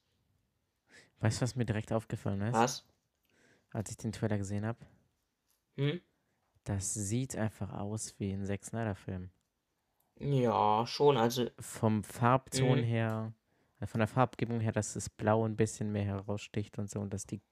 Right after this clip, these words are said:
Speaker 1: Farben so kühl sind. Daran merkt man besonders, ich,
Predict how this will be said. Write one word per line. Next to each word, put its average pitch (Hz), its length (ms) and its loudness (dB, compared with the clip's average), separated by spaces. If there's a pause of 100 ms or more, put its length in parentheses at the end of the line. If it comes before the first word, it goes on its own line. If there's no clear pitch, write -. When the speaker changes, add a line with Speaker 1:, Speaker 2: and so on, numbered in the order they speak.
(100)
Speaker 1:
Farben 113 340 -2
so 107 120 -2
kühl 107 320 -2
sind. 104 300 -6 (1400)
Daran 113 440 4
merkt 110 320 0
man 120 300 -4 (280)
besonders, 117 720 0 (100)
ich, - 200 -14